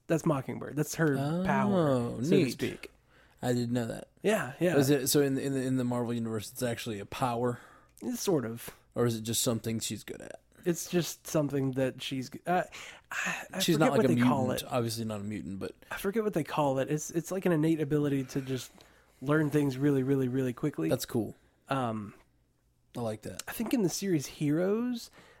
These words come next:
Speaker 1: they called it a, um, a muscle mimic.
Speaker 2: Okay.
Speaker 1: Like, once, once, there was one girl in New Orleans in the series Heroes that,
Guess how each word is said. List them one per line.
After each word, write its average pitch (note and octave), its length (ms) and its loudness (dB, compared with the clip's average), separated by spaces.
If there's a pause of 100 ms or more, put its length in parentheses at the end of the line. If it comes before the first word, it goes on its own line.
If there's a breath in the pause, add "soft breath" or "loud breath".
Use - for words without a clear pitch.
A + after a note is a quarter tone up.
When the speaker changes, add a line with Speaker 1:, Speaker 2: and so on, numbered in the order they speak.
(100)
Speaker 1:
they D3+ 440 0 (180)
called D3 440 -4
it C#3+ 200 -2 (160)
a, C3+ 380 -4
um, A#2 380 -6 (720)
a C#3 100 2
muscle D3+ 380 2
mimic. - 460 -8 (840)
Speaker 2:
Okay. A#2+ 380 0
Speaker 1:
Like, C3 160 -4
once, D3 460 -2
once, D3+ 280 0
there E3+ 160 2
was D#3 160 0
one D#3+ 220 2
girl D3 280 2
in C3+ 280 0
New C3 80 0
Orleans B2 460 0
in B2 180 -2
the A#2 60 -12
series A#2+ 420 -8
Heroes A#2+ 380 -6
that, C3 180 -6